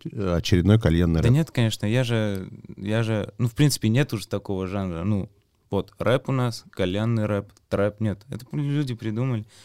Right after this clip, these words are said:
Speaker 2: Я знаю, что я делаю, мне нравится своя музыка. И
Speaker 1: Мгм.
Speaker 2: слушателям тоже.
Speaker 1: Хорошо. А, п-,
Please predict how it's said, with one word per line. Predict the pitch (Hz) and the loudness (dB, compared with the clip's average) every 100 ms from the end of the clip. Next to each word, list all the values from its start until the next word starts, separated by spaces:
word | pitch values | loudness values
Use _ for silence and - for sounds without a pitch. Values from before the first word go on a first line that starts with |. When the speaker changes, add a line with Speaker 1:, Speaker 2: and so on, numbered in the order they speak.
| - | -4
Speaker 2:
Я | 117 | 0
знаю, | 117 127 123 104 - - | 2 2 2 2 -2 -10
что | - - | -14 -6
я | 95 | -4
делаю, | 92 101 101 | -4 -4 -4
мне | 92 92 | -6 -6
нравится | 95 98 - | -4 -4 -6
своя | 90 85 | -10 -10
музыка. | 87 92 - - _ - | -10 -14 -18 -20 _ -16
И | - 92 | -8 2
Speaker 1:
Мгм. | 95 | 4
Speaker 2:
слушателям | 92 90 85 87 82 | 4 2 0 -4 -10
тоже. | - - _ _ _ | -14 -20 _ _ _
Speaker 1:
Хорошо. | - 92 113 - - - - - - | 2 6 6 4 -6 -8 -16 -4 4
А, | 107 107 110 | 8 10 8
п-, | 110 117 110 127 - - 110 | 6 0 -6 -8 -12 -4 -2